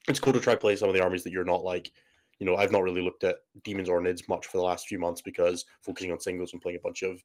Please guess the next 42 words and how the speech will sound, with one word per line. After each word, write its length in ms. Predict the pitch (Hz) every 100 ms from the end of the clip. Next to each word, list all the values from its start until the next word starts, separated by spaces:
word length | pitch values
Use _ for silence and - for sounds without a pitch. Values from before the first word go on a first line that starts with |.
| _
Space 340 | - - 95 -
Marines 140 | 87
and 80 | 85
Chaos 160 | 95 90
Space 240 | 98 98
Marines 240 | 110 110
for 260 | - 95 92 - - _ -
results 320 | 104 107 104
purposes, 460 | - 95 - 107 95
and 80 |
then 120 | 95 92
look, 160 | 92
stepping 320 | - 117 104
back 200 | 92 92
into 180 | 104 98
the, 180 | 92 87 - - - -
"Oh 40 |
yeah, 140 | 131
remember 240 | 113 131 165
W 300 | 120 101 107
T 100 | 120
C 180 | - 131
is 100 | 123
a 40 |
thing 160 | 123 123
that 100 | 107
you 120 | 113
really 200 | 117 110
care 200 | - 117
about, 160 | 117 110
and 100 | 107
it's 140 | -
in 180 | 101 101
nine 180 | 98 101
months, 340 | 101 104 -
and 80 | 98
you 60 | 90
have 140 | 98
to 80 | -
start 180 | - 92
prepping 300 | 95 - 92
now 260 | 92 92